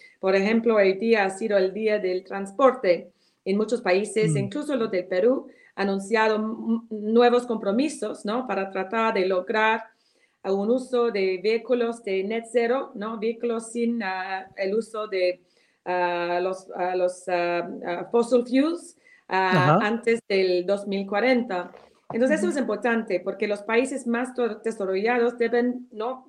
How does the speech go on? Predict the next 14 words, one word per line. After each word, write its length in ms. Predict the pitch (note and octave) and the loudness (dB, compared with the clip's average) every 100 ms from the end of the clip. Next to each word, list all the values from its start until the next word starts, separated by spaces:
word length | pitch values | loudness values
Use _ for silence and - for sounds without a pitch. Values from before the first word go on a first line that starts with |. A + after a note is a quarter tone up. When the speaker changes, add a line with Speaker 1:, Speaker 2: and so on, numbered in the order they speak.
| - | -6
Speaker 1:
Ponerse 500 | G3+ G#3 A3+ B3 B3 | -4 0 -2 -2 -4
como 280 | A3 A3 F3+ | -4 -2 -2
ejemplos. 680 | - A3+ A3 F3+ E3+ - _ _ _ _ | 0 0 0 -2 -2 -4 _ _ _ _
Y 120 | - A#3+ | 2 4
es 80 | |
por 160 | G#3+ G#3+ | 4 2
eso 220 | A3 A#3 | 2 0
que, 100 | A3+ | -2
por 160 | G3+ G3 | -2 -2
ejemplo, 340 | F#3 A#3 A3+ | -2 -2 0
en 60 | A3 | 0
el 100 | G3 | 0
Reino 220 | F#3+ F#3+ | 0 0
Unido 560 | G#3+ C4+ A#3+ B3+ - | 2 4 4 2 -2